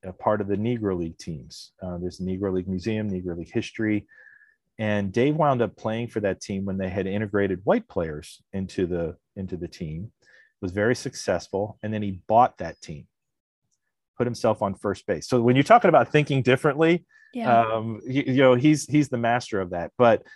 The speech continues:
Speaker 1: in nineteen eighty-seven, he was, it was the year before he was wrapping up,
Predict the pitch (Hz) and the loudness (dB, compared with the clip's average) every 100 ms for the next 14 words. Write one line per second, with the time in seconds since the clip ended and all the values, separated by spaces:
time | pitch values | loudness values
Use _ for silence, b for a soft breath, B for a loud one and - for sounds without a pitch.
0 | B - 120 160 220 180 151 127 - - | B -2 2 2 0 -2 -2 -2 -4 0
1 | 117 117 107 98 98 95 - 117 101 101 | 2 2 -2 -6 -8 -10 -10 -6 -4 -6
2 | - 101 95 120 127 - 120 110 101 90 | -6 -4 0 2 0 -2 -2 -2 -2 -4
3 | 95 101 110 101 95 | -2 -2 -2 -2 -4